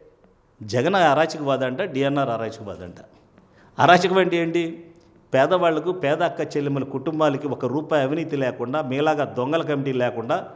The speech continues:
సరాసరి బ్యాంక్ అకౌంట్లు వేసి అమ్మఒడి అందిస్తుంటే అరాచకమా? లేదు, వైఎస్ఆర్ చేయూత అంటూ పద్దెనిమిది వేల ఏడు వందల యాభై రూపాయలు నలభై సంవత్సరాలు నిండిన ఆ ఇంటిలో ఉన్న అత్తగారికి అందిస్తే అది అరాచకమా? లేదు, పేదవాడి బిడ్డ చదువుకుంటానికి చదువును విద్యా దీవెన, వసతి దీవెన అందిస్తుంటే అరాచకమా?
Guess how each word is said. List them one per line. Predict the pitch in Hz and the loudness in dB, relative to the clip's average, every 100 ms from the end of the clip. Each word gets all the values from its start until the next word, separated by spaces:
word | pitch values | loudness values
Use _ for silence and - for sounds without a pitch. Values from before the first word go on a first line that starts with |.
| - - - | -20 -20 -14
సరాసరి | - 147 185 185 170 | -2 2 2 2 -2
బ్యాంక్ | 127 151 190 | 0 0 0
అకౌంట్లు | 185 180 165 156 | -2 -2 -2 0
వేసి | 151 147 | 0 -2
అమ్మఒడి | 123 160 180 165 | -2 0 0 0
అందిస్తుంటే | 147 135 139 127 | -2 -4 -4 -2
అరాచకమా? | 113 135 143 113 110 170 - - - _ _ _ 131 | 0 0 -2 -6 -4 -6 -8 -18 -20 _ _ _ 2
లేదు, | 170 190 165 - - - 95 | 4 4 2 -2 -12 -18 -6
వైఎస్ఆర్ | 107 156 190 190 196 - 185 | 2 4 4 2 0 0 0
చేయూత | 180 180 | 0 2
అంటూ | 175 170 170 | -2 0 -2
పద్దెనిమిది | 160 135 139 156 151 | -2 -4 -2 0 0
వేల | 147 | 0
ఏడు | 135 131 | 0 -2
వందల | 131 156 | -2 -2
యాభై | 175 160 | -2 -4
రూపాయలు | 160 175 160 - - - | -2 -2 -2 -8 -14 -6
నలభై | 113 151 165 | -2 2 2
సంవత్సరాలు | 156 143 160 190 180 | 2 -2 -2 -2 -2
నిండిన | 170 165 165 147 - | -2 0 0 -2 -2
ఆ | 131 | -4
ఇంటిలో | 135 143 165 165 | -2 -4 0 0
ఉన్న | 151 | 0
అత్తగారికి | 135 131 156 165 139 | -2 -4 -2 0 0
అందిస్తే | 135 135 139 127 | -2 -4 -4 -4
అది | 107 | -2
అరాచకమా? | 98 131 147 120 113 131 - - - _ _ _ _ _ - | 0 0 0 -4 -8 -10 -14 -20 -20 _ _ _ _ _ 4
లేదు, | 208 185 | 6 6
పేదవాడి | 151 175 214 208 202 | 6 6 6 4 2
బిడ్డ | 175 190 | -2 -2
చదువుకుంటానికి | 185 185 175 202 180 190 185 170 | -2 -2 -4 -4 -4 0 0 -2
చదువును | 151 160 190 170 | -2 -2 -2 -2
విద్యా | 143 165 | 0 0
దీవెన, | 180 180 170 | 2 0 0
వసతి | 147 139 175 165 | -2 -2 -4 -2
దీవెన | 165 156 | -2 -2
అందిస్తుంటే | 147 139 143 - 135 | -2 -4 -6 -6 -2
అరాచకమా? | 120 113 139 127 120 131 | 0 0 -2 -2 -4 -6